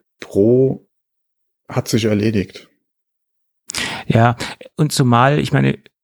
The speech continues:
Speaker 2: es wurde ja auch gesagt, äh, zum Schluss der Keynote gab's ja noch einen kleinen Hinweis auf den Mac Pro.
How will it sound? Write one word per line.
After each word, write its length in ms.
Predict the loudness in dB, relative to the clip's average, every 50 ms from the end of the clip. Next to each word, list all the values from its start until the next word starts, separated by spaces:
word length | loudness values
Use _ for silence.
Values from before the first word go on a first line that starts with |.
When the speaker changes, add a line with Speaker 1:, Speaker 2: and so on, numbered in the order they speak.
| _ _ _ _ _ -20 _ _ _ _ _ -16 -10
Speaker 2:
es 140 | -6 -2
wurde 180 | 0 2 2 2
ja 60 | 2 0
auch 60 | 0
gesagt, 480 | -2 0 0 2 0 0 -2 -6 -16 -8 -2
äh, 360 | 0 2 2 4 2 0 -2
zum 180 | -2 -4 -4
Schluss 240 | -2 0 0 0 2
der 100 | 0 -2
Keynote 460 | -2 0 0 0 0 0 0 -2 -2
gab's 220 | -2 -2 -2 0 0
ja 80 | -2
noch 120 | 0 0 -2
einen 100 | -4 -6
kleinen 300 | -4 0 0 2 2 4
Hinweis 480 | 4 4 4 4 4 4 2 2 2
auf 160 | 0 -4 0 0
den 180 | 0 2 2
Mac 200 | 2 0 -2 -4
Pro. 340 | -6 0 0 2 2 2 0